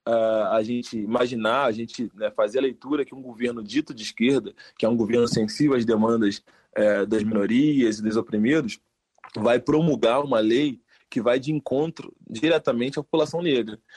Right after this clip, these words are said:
Então, assim, eu me, me pergunto, por quê? Como que essa lei foi a, a, é, promulgada pelo Lula? Como que essa lei passou no, na base petista em dois mil e seis? Porque, assim,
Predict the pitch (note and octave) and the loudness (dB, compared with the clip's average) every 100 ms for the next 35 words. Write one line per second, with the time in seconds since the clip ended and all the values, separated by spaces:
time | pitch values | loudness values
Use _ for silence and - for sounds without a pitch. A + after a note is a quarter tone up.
0 | - A#2+ A#2 C#3+ D3 A#2 A2 C3 - C#3+ | -10 -4 0 0 0 -2 0 0 0 -2
1 | C#3+ D#3+ A#2+ A#2 G#2+ - _ _ _ - | 0 0 0 -6 -8 -20 _ _ _ -4
2 | C#4 - G#3+ - _ _ _ - A3 C#4 | -4 0 -2 -2 _ _ _ -2 0 2
3 | A3 E3 E3+ D#3+ D#3+ D3 C#3 B2+ F#2+ - | 2 2 2 2 0 0 2 2 0 -6
4 | - - _ - A#2 - _ _ _ _ | -8 -8 _ -6 -4 -4 _ _ _ _
5 | D#3 D#3 D3 B2 C#3 C#3 - B2 A#2+ C#3 | -2 0 2 4 4 2 0 0 2 2
6 | C3+ D#3 F3+ C3 D3+ D3+ - C#3 - - | -2 -2 -6 -2 0 0 -2 -2 -2 -2
7 | D#3 D3 _ _ - B2 A#2 B2+ A#2+ A#2+ | -2 -2 _ _ -10 -2 -2 0 0 2
8 | A#2+ A#2 A#2+ A#2+ B2 A#2+ A#2+ A#2 A2+ A2+ | 0 0 -4 -2 -6 -4 -2 -2 -2 -6
9 | - G#2 F#2+ - _ - - - C3 B2+ | -2 -2 -2 -8 _ -20 -20 -6 -4 0
10 | D3+ D3+ D3 G#2 | 0 2 -2 -2